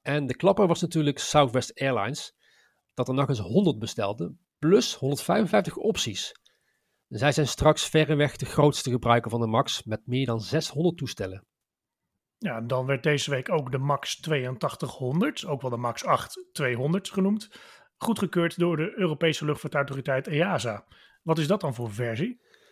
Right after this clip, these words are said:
Speaker 1: Ja, de Max acht tweehonderd is een variant die eigenlijk speciaal bedoeld is voor prijsvechters. En waar extra stoelen in mogen worden gezet. Normaal gaan er honderdnegenentachtig passagiers in een Max acht. Nu mogen dat er zelfs tweehonderdtwee zijn.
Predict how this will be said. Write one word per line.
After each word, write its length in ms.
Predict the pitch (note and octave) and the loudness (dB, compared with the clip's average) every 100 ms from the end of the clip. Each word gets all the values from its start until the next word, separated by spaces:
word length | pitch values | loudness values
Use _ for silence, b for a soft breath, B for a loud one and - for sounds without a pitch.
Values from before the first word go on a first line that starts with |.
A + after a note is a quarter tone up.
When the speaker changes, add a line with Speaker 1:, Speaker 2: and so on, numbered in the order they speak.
| b b _ | b b _
Speaker 1:
Ja, 160 | A#2+ | -6
de 80 | A2+ | -4
Max 420 | B2 C#3 C#3 - | 0 0 0 -2
acht 260 | - E3+ - | 4 2 2
tweehonderd 520 | - E3 D#3 F#3 C#3 | 2 4 4 4 2
is 120 | C#3+ | -2
een 140 | D3 A#2+ | -4 -2
variant 560 | C#3 C3+ D3+ E3 B2 | -2 2 2 2 0
die 160 | C3+ - | -8 -6
eigenlijk 320 | D#3 F3+ F3 | -2 0 -2
speciaal 360 | - - E3+ E3+ | -4 -2 2 2
bedoeld 260 | C#3 D#3 | 0 -2
is 100 | C3+ | -4
voor 180 | - B2 _ | -8 -10 _
prijsvechters. 840 | C#3+ D3 C#3+ - A2+ - - - b b b b b b b | 0 2 2 -4 -10 -12 -14 -16 b b b b b b b
En 140 | - C#3 | -2 2
waar 160 | B2+ - | 2 4
extra 280 | E3+ - | 2 4
stoelen 320 | D3 - E3+ B2 | 0 4 4 4
in 80 | |
mogen 240 | G#2 G2 G2 | 2 -4 -6
worden 180 | F#2+ G2+ | -12 -12
gezet. 380 | - - - _ _ _ _ - | -12 -14 -18 _ _ _ _ -12
Normaal 380 | A#2 C3+ D#3 | -4 0 0
gaan 140 | C3+ A#2+ | 0 -4
er 60 | |
honderdnegenentachtig 800 | A2+ C3 A#2+ A#2+ F3 F3+ F3 E3+ | -4 -2 -2 2 2 0 -4 -6
passagiers 520 | E3 D3+ E3 E3 D#3+ | -6 -6 -4 -2 -2
in 120 | - D3+ | -2 -2
een 120 | D3 | 0
Max 280 | D#3+ D#3+ - | 0 -2 -2
acht. 360 | F3+ F#3 - b b b b b | -2 -4 -16 b b b b b
Nu 180 | A2+ F3 | -4 2
mogen 260 | C3+ A#2+ A#2+ | 2 4 0
dat 120 | A#2 | -2
er 60 | |
zelfs 340 | A#2+ B2+ - - | -2 -4 -4 -6
tweehonderdtwee 640 | - C#3+ C#3+ D3 - B3+ | 0 0 0 -2 0 0
zijn. 340 | B2+ G2+ F#2 | -2 -6 -10